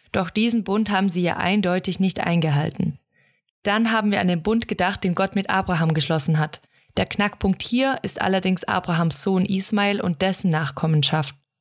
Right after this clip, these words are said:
Als letztes denken wir, dass es eine Zuwendung aller Juden zu Jesus geben wird. Dabei haben wir uns jedoch gefragt, ob dies aus freiem Willen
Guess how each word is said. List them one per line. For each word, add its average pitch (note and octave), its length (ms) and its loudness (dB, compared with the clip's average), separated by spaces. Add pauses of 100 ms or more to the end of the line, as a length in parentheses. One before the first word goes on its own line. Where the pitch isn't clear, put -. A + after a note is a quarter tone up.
(540)
Als - 240 0
letztes B3 540 0
denken G#3+ 400 0
wir, A3 240 0 (260)
dass G3+ 160 0
es G#3 140 0
eine F#3 200 2
Zuwendung A3 680 0
aller G#3 240 0
Juden G3+ 340 0
zu - 140 0
Jesus F3 400 0
geben D#3+ 320 2
wird. D3+ 260 -2 (840)
Dabei G#3+ 440 0
haben G3+ 260 0
wir F#3+ 80 2
uns F#3 140 0
jedoch F#3 240 0
gefragt, F3 500 -2
ob D3+ 100 -6
dies F#3 200 0
aus D#3+ 160 0
freiem G#3 420 0
Willen A#3+ 300 0